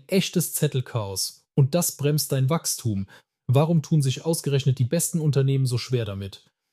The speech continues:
Drei große Blockaden stehen im Weg. Erstens die Komplexitätsfalle. Bei dir ist jeder Auftrag eine individuelle Geschichte.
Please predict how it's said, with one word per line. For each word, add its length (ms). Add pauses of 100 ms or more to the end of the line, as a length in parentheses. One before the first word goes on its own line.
(140)
Drei 200
große 300
Blockaden 460
stehen 280
im 160
Weg. 200
Erstens 380
die 120
Komplexitätsfalle. 1040
Bei 140
dir 220
ist 160
jeder 300
Auftrag 400
eine 180
individuelle 560
Geschichte. 540